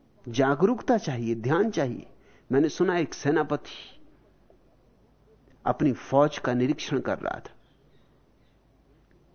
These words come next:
सारे फौजी सज बज के आए थे, बड़ा सेनापति आ रहा था। और फौजियों का अधिकतर काम सज नहीं बजना, और तो काम कभी-कभी आता है। तो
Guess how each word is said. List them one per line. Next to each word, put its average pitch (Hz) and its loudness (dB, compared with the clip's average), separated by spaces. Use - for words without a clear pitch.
सारे 131 -4
फौजी 139 0
सज 143 0
बज 170 2
के - 0
आए 135 4
थे, - -10
बड़ा 147 4
सेनापति 165 2
आ 160 6
रहा 165 4
था। - -14
और 110 -2
फौजियों 190 6
का 202 8
अधिकतर 202 6
काम 220 6
सज 196 6
नहीं 247 2
बजना, 175 2
और 143 0
तो 180 0
काम 196 6
कभी-कभी 208 4
आता 190 4
है। - -12
तो 131 0